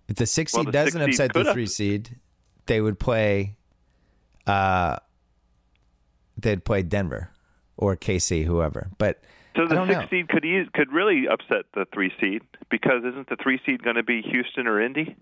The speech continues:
Speaker 1: The four seed is gonna be Houston or Indy.
Speaker 2: Uh,
Speaker 1: So
Speaker 2: all
Speaker 1: they
Speaker 2: right.
Speaker 1: play the
Speaker 2: I,
Speaker 1: best
Speaker 2: I don't
Speaker 1: wild
Speaker 2: keep
Speaker 1: card.
Speaker 2: track of these rules. Yeah, that's right. Okay.
Speaker 1: My point is, I don't think the one seed really matters. And if the Pats are banged up and they have Amendola hurt and Gronk's little, like,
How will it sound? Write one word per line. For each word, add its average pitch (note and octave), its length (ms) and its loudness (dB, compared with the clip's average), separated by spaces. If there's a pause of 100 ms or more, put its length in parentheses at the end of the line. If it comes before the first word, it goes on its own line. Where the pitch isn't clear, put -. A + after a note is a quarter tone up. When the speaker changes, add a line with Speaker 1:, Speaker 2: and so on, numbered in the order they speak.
(1040)
Speaker 1:
The B2+ 160 -2
four E3 420 0
seed G#2 320 0
is F#2 120 -4
gonna G2 180 -2
be F2 120 0
Houston E2+ 380 -2
or D#2 60 0
Indy. C#2+ 420 -6
Speaker 2:
Uh, G2+ 340 2
Speaker 1:
So - 160 2
Speaker 2:
all - 60 2
Speaker 1:
they - 100 4
Speaker 2:
right. D#2 100 0
Speaker 1:
play - 100 0
the G2+ 60 0
Speaker 2:
I, G#2+ 80 -2
Speaker 1:
best - 240 0
Speaker 2:
I - 20 0
don't F2 80 0
Speaker 1:
wild C3+ 280 2
Speaker 2:
keep - 120 -6
Speaker 1:
card. G1+ 80 -8
Speaker 2:
track - 220 -2
of - 60 -8
these E2 200 -8
rules. D#2 220 -4 (160)
Yeah, F#2 180 0
that's F#2+ 260 0
right. - 200 -4
Okay. - 340 -4 (260)
Speaker 1:
My E3+ 160 2
point E3 280 -2
is, A#2 360 -4 (580)
I D#3+ 80 0
don't A3 160 -2
think A3+ 160 -2
the D#3 100 0
one C3+ 220 0
seed A#2+ 240 0
really A2+ 280 2
matters. F#2+ 720 -2
And A#2+ 140 0
if A#2 100 -4
the A#2 100 -2
Pats C#3+ 340 0
are E3 80 -2
banged A2+ 380 0
up A2+ 300 2
and G#2+ 100 0
they G#2+ 60 2
have G2 200 2
Amendola G#2+ 680 2
hurt G#2+ 400 2
and F#2 180 -2
Gronk's G#2 520 0
little, G#2+ 420 0
like, G#2+ 320 -4